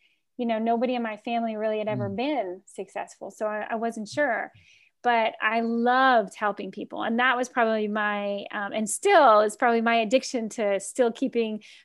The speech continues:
Speaker 1: three real estate licenses, one in Washington, D C, one in Virginia, and, and one in Maryland.
Speaker 2: The
Speaker 1: But
Speaker 2: D M V.
Speaker 1: the whole D M V. And that does not mean the driver's license plate,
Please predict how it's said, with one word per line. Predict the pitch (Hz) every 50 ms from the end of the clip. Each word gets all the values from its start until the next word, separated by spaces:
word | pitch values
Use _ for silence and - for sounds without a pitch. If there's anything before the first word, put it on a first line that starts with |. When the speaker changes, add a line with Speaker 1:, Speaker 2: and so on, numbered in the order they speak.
| _ _ -
Speaker 1:
three | 294 320 359 392 392 381 370
real | 349 359 370 370 359
estate | 349 349 349 - 349 311 277
licenses, | 240 240 233 247 254 240 - 294 262 240 226 254 233 226 214 233
one | 254 277 285 285
in | 277 262
Washington, | 269 254 262 - 277 254 233
D | 254 247 226
C, | - - 254 240 233
one | 226 240 233
in | 233 226
Virginia, | 220 226 220 202 220 226 226 226 226 226 220 220 - -
and, | 214 208 202 202 208 202 - - - - - _ _ _ _ 240
and | 220 214 220
one | 226 233 233
in | 220 220 208
Maryland. | 214 214 220 220 220 226 220 208 208 202 - - 196 202 - - - - -
Speaker 2:
The | 233 135
Speaker 1:
But | 240 233 135 135
Speaker 2:
D | 139
M | 143 143 143 139
V. | 156 160 151 135 113 101 95 - _ _ _ _ - 120 120 120
Speaker 1:
the | 151 -
whole | 202 226 285 330 320
D | 339 311 349 370 392
M | 403 381 359
V. | 359 370 349 339 302 226 190 -
And | - 220
that | 233 214
does | - 240 220
not | 262 294 294
mean | 285 294 277
the | 277
driver's | 240 269 262 262 247 240 220
license | 226 226 214 196 214 202 -
plate, | - 208 185 - -